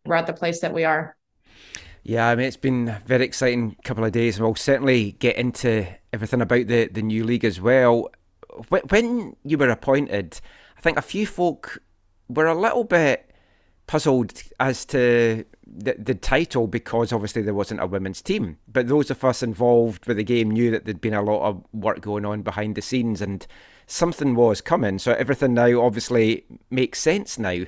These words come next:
Speaker 2: But when players hang the boots up, y-, you've basically,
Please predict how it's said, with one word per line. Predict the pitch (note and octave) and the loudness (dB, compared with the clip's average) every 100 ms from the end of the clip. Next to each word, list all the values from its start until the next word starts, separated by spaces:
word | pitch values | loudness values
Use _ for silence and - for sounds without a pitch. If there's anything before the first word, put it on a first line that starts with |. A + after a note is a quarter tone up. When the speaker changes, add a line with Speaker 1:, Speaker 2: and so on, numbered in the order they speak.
| - _ - - - - | -10 _ -20 -20 -20 -6
Speaker 2:
But | - - | -6 -2
when | F3+ F#3 | 2 2
players | - F3 B3 B3+ A#3 - - | 2 2 2 2 0 -4 -10
hang | - C#3+ E3 | -6 -2 0
the | C3+ | 0
boots | G2 C#3 - - | 0 0 0 -2
up, | F2 - - - _ _ _ _ - | -2 -2 -10 -20 _ _ _ _ -20
y-, | - C3 - | -12 -10 -8
you've | C#3+ D3+ G#2+ | -2 -2 0
basically, | F3 F3+ - - D3 C3+ A#2+ F2 A1+ | 0 0 0 -2 0 2 0 -2 -6